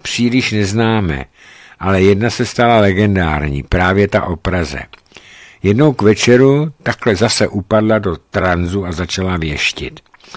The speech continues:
Její dvůr a ostatní, kdož měli přístup až ke kněžně, již věděli, že bude hovořit o budoucnosti. A bylo tomu tak, jak předpověděla slávu města, jež se bude dotýkat těch hvězd,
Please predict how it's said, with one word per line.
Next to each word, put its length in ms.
Její 260
dvůr 400
a 80
ostatní, 560
kdož 240
měli 200
přístup 540
až 180
ke 140
kněžně, 420
již 240
věděli, 480
že 120
bude 220
hovořit 480
o 60
budoucnosti. 880
A 120
bylo 240
tomu 280
tak, 240
jak 160
předpověděla 680
slávu 440
města, 520
jež 160
se 120
bude 260
dotýkat 580
těch 180
hvězd, 640